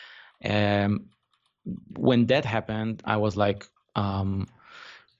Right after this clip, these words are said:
"Okay, it's time to <laughs> go back to JavaScript now, uh, before it's too late." So I, I, and I, I led, uh, the, like, I was a co-founder in a, in a startup back then, and, and I, I, I, I was, like, the, I don't know, C T O.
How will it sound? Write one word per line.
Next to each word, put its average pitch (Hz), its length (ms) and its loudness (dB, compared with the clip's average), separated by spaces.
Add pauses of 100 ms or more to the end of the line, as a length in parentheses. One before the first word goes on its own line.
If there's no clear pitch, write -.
(180)
"Okay, 127 240 2 (140)
it's - 120 -8
time 123 220 0
to 117 240 4 (140)
<laughs> - 160 -2
go 123 160 6
back 113 240 -2
to 120 100 -8
JavaScript 123 480 -2
now, 104 380 -4
uh, 101 220 0
before 113 460 2
it's - 200 -8
too 110 100 -2
late." 101 320 -2 (300)
So - 180 0
I, 101 380 4
I, 113 80 0
and 107 180 0
I, 104 180 2
I 104 440 0
led, 110 520 0 (120)
uh, 101 380 -2
the, 98 300 0 (140)
like, 92 240 -2
I - 80 2
was 98 180 2
a 98 60 -2
co-founder 104 580 0
in 92 120 -6
a, 92 80 -4
in 98 140 -6
a 92 40 -6
startup 104 500 -2
back - 160 -6
then, 98 220 0
and, 95 180 -2 (440)
and 98 240 0
I, 95 160 2
I, 95 260 2
I, 92 300 0 (160)
I - 60 0
was, 92 220 0
like, 95 200 0
the, 87 280 -4 (440)
I - 80 -2
don't - 120 -2
know, - 100 -6
C - 180 2
T 98 180 0
O. 101 160 2